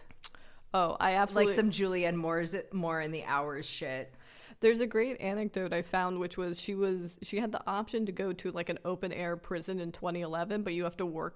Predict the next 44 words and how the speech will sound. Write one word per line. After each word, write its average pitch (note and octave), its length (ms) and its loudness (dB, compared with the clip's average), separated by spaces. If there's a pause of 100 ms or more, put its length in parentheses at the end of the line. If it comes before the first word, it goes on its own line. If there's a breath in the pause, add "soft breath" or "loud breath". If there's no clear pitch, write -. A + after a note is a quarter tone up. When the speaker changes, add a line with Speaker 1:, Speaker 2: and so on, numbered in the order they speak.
Speaker 1:
there. A#3+ 360 2
And F#3+ 220 0
her F#3+ 160 -2
quote G#3 320 2
was, G#3 400 4
"I've G3 180 2
never G#3 280 4
worked A3 240 6
a A3 80 6
day G3+ 160 6
in G#3+ 100 4
my G#3 140 4
life, F#3 320 2
so G3 140 2
I'm F3+ 100 -2
not E3 180 0
gonna G#3+ 160 0
start F#3+ 300 2
now." B3 600 4
<laughs> - 320 -8
Speaker 2:
Wow, D#3+ 480 0
what F#3 140 -2
a F#3+ 60 -2
legend. D#3 680 -6 (800 loud breath)
Speaker 1:
I C4 160 8
also D#4 240 6
can't A#3 240 4
wait F#3 220 0
for F#3+ 160 0
the F3 80 -4
press E3+ 320 0
tour - 560 -2
because G#3 520 2 (140)
there A3+ 240 6
is A#3 160 0
no A3+ 260 2
more B3 280 2
lugubrious F#3+ 840 0
Gaga F3+ 560 2
than F3 200 -2
Gaga F3 400 2
promoting F#3 520 0
a - 60 -6
film. A#3 640 -2